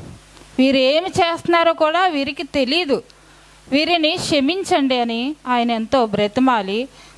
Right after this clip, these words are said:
తండ్రిని వేడుకుంటున్నారు. అప్పుడు తండ్రి కూడా దాన్ని అంగీకరించి, మరి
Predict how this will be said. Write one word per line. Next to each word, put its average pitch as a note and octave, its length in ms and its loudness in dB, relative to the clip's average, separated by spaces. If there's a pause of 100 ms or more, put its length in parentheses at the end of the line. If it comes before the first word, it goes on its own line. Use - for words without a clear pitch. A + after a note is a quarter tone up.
(140)
తండ్రిని B3+ 440 2
వేడుకుంటున్నారు. G#3 840 -2 (920)
అప్పుడు G#3+ 520 0 (500)
తండ్రి A#3+ 340 2
కూడా A3+ 280 0
దాన్ని G3+ 300 -2
అంగీకరించి, F#3+ 1000 -4 (420)
మరి G3 480 2